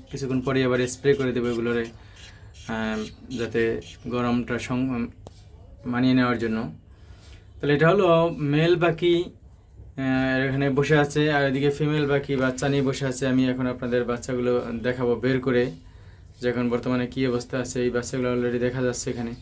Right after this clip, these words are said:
আমি এখন আপনাদের বের করে দেখাই। এই যে দেখুন, মাশাআল্লাহ, এখানে বাচ্চাগুলো দেখা যাচ্ছে। এখানে আপনি,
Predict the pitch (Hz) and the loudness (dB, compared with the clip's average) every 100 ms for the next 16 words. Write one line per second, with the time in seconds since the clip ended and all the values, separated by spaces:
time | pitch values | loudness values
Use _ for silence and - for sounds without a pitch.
0 | - - - - - 127 123 123 - 123 | -18 -20 -20 -14 -2 0 2 0 -2 -2
1 | 120 127 123 123 117 110 113 120 156 - | 0 0 2 2 0 -4 -8 -10 -12 -16
2 | - - - - - - - - - - | -20 -20 -18 -16 -14 -16 -16 -16 -16 -18
3 | - - - - - - - - - - | -16 -16 -16 -16 -14 -14 -14 -14 -16 -16
4 | - - 165 170 160 147 151 151 135 147 | -16 -4 0 4 4 4 2 0 0 4
5 | 139 135 143 139 - 139 143 135 139 131 | 4 4 4 2 4 4 4 4 4 2
6 | - 135 143 - - - - - 151 156 | 2 0 0 -8 -16 -18 -18 -8 2 4
7 | 156 147 156 | 4 4 2